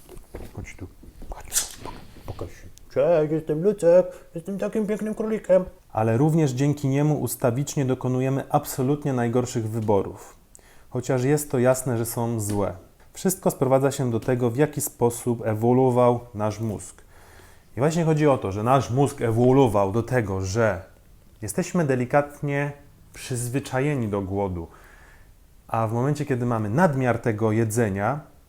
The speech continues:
kierujemy się pragnieniami, pragnieniem pozyskiwania pokarmu, bo to jest synonim wpływu na nasz ośrodek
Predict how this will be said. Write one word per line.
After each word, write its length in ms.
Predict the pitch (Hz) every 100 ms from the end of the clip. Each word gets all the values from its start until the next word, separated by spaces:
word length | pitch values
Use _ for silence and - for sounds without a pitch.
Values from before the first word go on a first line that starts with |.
| -
kierujemy 400 | - 127 147 165
się 180 | 156 156
pragnieniami, 800 | 156 131 123 139 139 139 110 87 85 - -
pragnieniem 760 | 120 113 123 131 131 123 127 123 - - - - - - - - - - - - -
pozyskiwania 960 | 113 113 110 - 107 117 110 110 101 -
pokarmu, 560 | - - 98 85 80 - -
bo 160 | 92 101
to 200 | 98 113
jest 420 | 107 107 - -
synonim 640 | - 107 110 107 104 104 101 - - - - - - - - - - - - - -
wpływu 720 | - - 135 131 131 135 131 -
na 160 | 104 110
nasz 460 | 117 120 120 - -
ośrodek 800 | 95 - 113 110 113 107 -